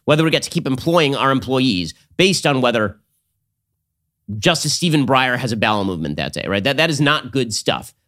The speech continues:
We should not be relying on the Supreme Court of the United States to determine our liberties and our freedoms. And the founders actually never conceived of, of that sort of thing, that the Supreme Court was going to be the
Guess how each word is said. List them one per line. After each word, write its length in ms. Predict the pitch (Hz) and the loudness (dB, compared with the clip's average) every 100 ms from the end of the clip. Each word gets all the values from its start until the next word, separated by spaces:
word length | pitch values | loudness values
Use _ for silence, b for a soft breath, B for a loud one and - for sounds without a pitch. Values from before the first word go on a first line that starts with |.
| - | -4
We 80 | 143 | 2
should 180 | 202 | 4
not 200 | 202 170 | 4 2
be 80 | 165 | 2
relying 420 | 143 127 131 110 | 0 2 2 2
on 80 | 110 | 0
the 60 | 107 | -2
Supreme 320 | 120 135 139 | -2 0 0
Court 160 | 135 127 | 0 0
of 80 | |
the 40 | 131 | 2
United 280 | 135 160 151 | 2 0 0
States 280 | 254 214 - | 2 2 0
to 40 | |
determine 480 | 143 151 143 135 127 B - | 0 2 2 2 -2 B -2
our 100 | 131 | 2
liberties 420 | 151 151 147 139 | 2 2 2 2
and 100 | 127 | 2
our 100 | 120 | 0
freedoms. 440 | 127 90 71 - - _ | 0 -4 -6 -10 -14 _
And 80 | 120 | -4
the 60 | 131 | 0
founders 300 | 170 143 135 | 0 0 -2
actually 180 | 131 | 0
never 300 | 123 117 95 - _ | 0 0 -4 -8 _
conceived 500 | 139 131 180 175 120 | -4 0 2 2 0
of, 140 | 95 - | -4 -4
of 80 | 101 | -4
that 160 | 101 90 | -2 -2
sort 240 | - 80 | -2 -2
of 80 | 82 | -4
thing, 240 | 95 65 | -4 -4
that 140 | 76 85 | -6 -4
the 60 | |
Supreme 280 | 104 - 147 | -2 0 0
Court 240 | 135 135 117 | 2 0 0
was 160 | 107 | -2
going 220 | 131 117 | 0 0
to 80 | 101 | 0
be 240 | 104 95 b b | -2 -2 b b
the 120 | - | -4